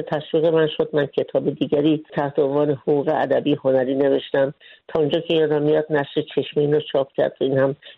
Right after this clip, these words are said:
به چند چاپ رسید. کتاب دیگر حقوق معماری و شهرسازی بود که خودم این رو در دانشگاه تهران اون موقع تدریس می‌کردم، برای اینکه متوجه شده بودن دیگه این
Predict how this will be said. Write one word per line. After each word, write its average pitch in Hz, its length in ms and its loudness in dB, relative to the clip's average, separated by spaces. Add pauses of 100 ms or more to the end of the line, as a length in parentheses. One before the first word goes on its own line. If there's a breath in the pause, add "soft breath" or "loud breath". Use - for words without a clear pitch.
به 147 140 0 (100)
چند 143 400 -2 (420)
چاپ 143 260 -4
رسید. - 340 -8 (440 loud breath)
کتاب 170 340 0
دیگر 160 320 0
حقوق 151 360 0
معماری 151 600 2
و 156 40 0 (100)
شهرسازی 135 520 -4
بود 180 180 0
که 165 100 0
خودم 156 380 -2
این 156 160 0
رو 151 260 4 (440 loud breath)
در 135 240 -2 (320 loud breath)
دانشگاه 151 560 0
تهران 147 580 0 (360 loud breath)
اون 151 140 2
موقع 143 260 2
تدریس 143 420 -2 (120)
می‌کردم، 151 400 0
برای 143 160 0
اینکه 147 460 0 (280 loud breath)
متوجه 151 760 0
شده 147 180 2
بودن 151 320 2
دیگه 151 380 0 (280)
این 151 380 0